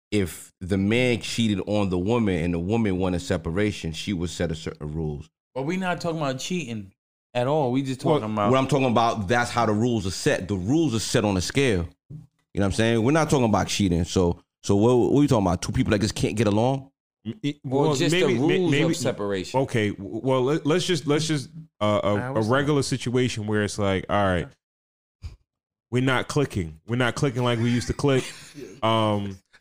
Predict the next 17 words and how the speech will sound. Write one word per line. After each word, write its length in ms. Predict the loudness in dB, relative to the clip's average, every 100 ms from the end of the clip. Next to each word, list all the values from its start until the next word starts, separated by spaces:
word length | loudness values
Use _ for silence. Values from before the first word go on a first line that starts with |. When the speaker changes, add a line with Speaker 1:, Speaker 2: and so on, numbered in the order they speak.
| -6
Speaker 3:
we 140 | 0 2
Speaker 2:
That's 60 |
Speaker 3:
having, 240 | 2 2 2
Speaker 2:
what 100 | 0
Speaker 3:
like, 100 | 2
Speaker 2:
you 80 | 0
Speaker 3:
little 140 | 0
Speaker 2:
make 120 | 2
a 20 |
Speaker 3:
petty 200 | 2 2
Speaker 2:
face. 60 | 4
Speaker 3:
arguments 640 | 4 4 2 2 0 0
and 80 | -4
stuff 240 | -2 -2 0
like 220 | -2 0
that. 360 | 0 2 -2 -8 -20 -18 -2
Maybe 120 | 0